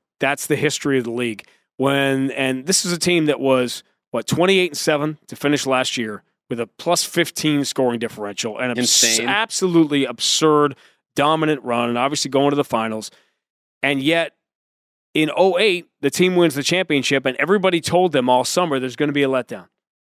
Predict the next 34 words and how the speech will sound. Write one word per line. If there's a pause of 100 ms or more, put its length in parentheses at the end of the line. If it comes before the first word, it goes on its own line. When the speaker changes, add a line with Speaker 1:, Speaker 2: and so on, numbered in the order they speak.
(220)
Speaker 1:
You're
gonna,
gonna
fall
back.
You
can't
have
the
dominant
season
you
have.
And
what
happened? (320)
They
started
twenty-seven
and
two
with
a
nineteen-game
win
streak.
They
imposed
their
will, (260)
and
there
was
an